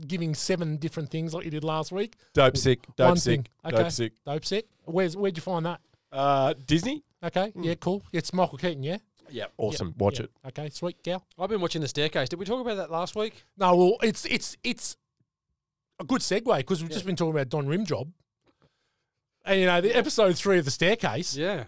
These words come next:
Speaker 1: Colin Firth, he's getting all up in Tony
Speaker 3: Yeah.
Speaker 1: Collette. Yeah.
Speaker 3: But, uh, no, I've been watching that, another one, another last
Speaker 2: I
Speaker 3: episode
Speaker 2: thought you
Speaker 3: or
Speaker 2: said you could only
Speaker 3: something.
Speaker 2: have one.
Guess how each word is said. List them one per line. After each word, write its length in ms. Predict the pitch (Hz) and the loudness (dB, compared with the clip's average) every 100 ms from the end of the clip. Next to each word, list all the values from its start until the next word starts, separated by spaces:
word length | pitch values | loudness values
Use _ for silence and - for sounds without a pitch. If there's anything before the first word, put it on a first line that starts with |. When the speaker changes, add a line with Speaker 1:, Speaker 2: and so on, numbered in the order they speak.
| - | -4
Speaker 1:
Colin 260 | - 185 | 0 0
Firth, 360 | 131 165 202 139 | 2 4 4 4
he's 160 | 175 | 0
getting 240 | 123 180 165 | 0 -2 0
all 380 | 165 208 226 196 | 2 4 6 4
up 160 | 196 | 4
in 100 | 196 | 0
Tony 220 | 165 175 160 | 0 0 2
Speaker 3:
Yeah. 60 | |
Speaker 1:
Collette. 340 | 139 170 165 _ _ _ _ - | 2 2 0 _ _ _ _ -6
Yeah. 260 | 220 247 - - _ | -4 -4 -6 -20 _
Speaker 3:
But, 220 | 147 147 | -6 -2
uh, 120 | 165 | -2
no, 200 | 165 175 | 2 4
I've 60 | 175 | 4
been 100 | 175 | 4
watching 280 | 160 160 151 | 2 0 -2
that, 200 | 151 151 | -4 -4
another 340 | 156 147 170 151 | -4 -2 0 0
one, 140 | 143 | 0
another 240 | 151 160 139 143 _ _ _ | -4 -10 -12 -20 _ _ _
last 280 | 165 175 - | -6 -4 0
Speaker 2:
I 40 | |
Speaker 3:
episode 160 | 202 277 | 4 6
Speaker 2:
thought 40 | 294 | 6
you 40 | |
Speaker 3:
or 40 | |
Speaker 2:
said 80 | 254 | 4
you 60 | 262 | 6
could 100 | 269 | 6
only 220 | 277 269 | 8 8
Speaker 3:
something. 0 | |
Speaker 2:
have 100 | 254 | 8
one. 320 | 262 285 - | 6 4 2